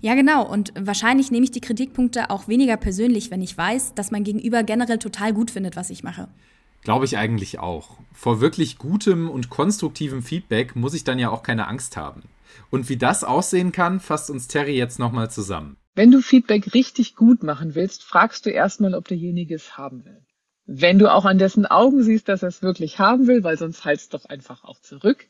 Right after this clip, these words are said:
Speaker 3: je-, nicht jeden Senf müssen wir geben, dann übergibst du erstmal die Wahrnehmung, was genau hast du gesehen, gehört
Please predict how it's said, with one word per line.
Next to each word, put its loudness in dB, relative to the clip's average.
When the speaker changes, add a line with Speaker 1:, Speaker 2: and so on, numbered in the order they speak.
Speaker 3:
je-, -8
nicht -10
jeden 0
Senf -2
müssen -8
wir -6
geben, 6
dann 4
übergibst -2
du -2
erstmal -2
die -4
Wahrnehmung, 4
was 0
genau -6
hast -10
du -10
gesehen, 2
gehört 0